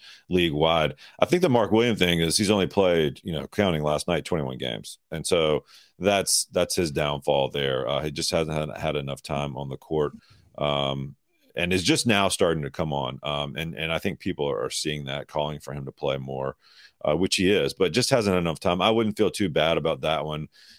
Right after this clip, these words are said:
if I'm the Hornets or the, or Hornets fan or Mark Williams, you know what I mean? Like, he's, his numbers are,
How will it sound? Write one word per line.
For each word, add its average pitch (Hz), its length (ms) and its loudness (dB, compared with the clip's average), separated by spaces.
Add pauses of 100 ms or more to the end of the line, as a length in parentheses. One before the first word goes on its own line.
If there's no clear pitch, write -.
if 85 200 -2
I'm 82 120 0
the 78 60 -4
Hornets 80 480 0
or 76 40 -4
the, 76 60 0
or 78 380 0
Hornets 80 240 -4
fan 87 180 -2
or 135 140 2
Mark 104 240 2
Williams, 80 380 2
you 76 80 -6
know 76 80 -2
what 78 100 -2
I 80 40 -4
mean? 82 220 -4
Like, 73 220 -2
he's, 107 320 -4
his 101 200 -2
numbers 101 420 2
are, 82 160 2